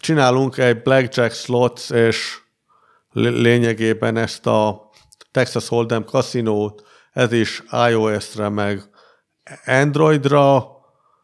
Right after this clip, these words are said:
egy, öm, B-Spot nevű amerikai cégnek, akik lényegében lóversenyjátékokat csinálnak, és a most integráljuk a, a slot részbe, az övéjükbe,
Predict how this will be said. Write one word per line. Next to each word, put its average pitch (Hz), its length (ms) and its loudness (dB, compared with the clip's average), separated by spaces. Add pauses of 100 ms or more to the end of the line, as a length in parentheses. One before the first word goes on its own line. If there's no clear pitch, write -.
(300)
egy, 113 340 2
öm, 113 360 0
B-Spot 143 540 0
nevű 123 260 -2
amerikai 117 720 -2
cégnek, 127 440 -2
akik 113 260 -4
lényegében 117 420 2
lóversenyjátékokat 110 1300 0 (380)
csinálnak, 143 540 0
és 123 200 -2
a 123 80 0
most 123 460 0 (360)
integráljuk 113 920 0
a, 107 420 -2 (720)
a - 140 -10
slot 120 420 0
részbe, 110 640 -4
az 104 240 -6
övéjükbe, 143 880 0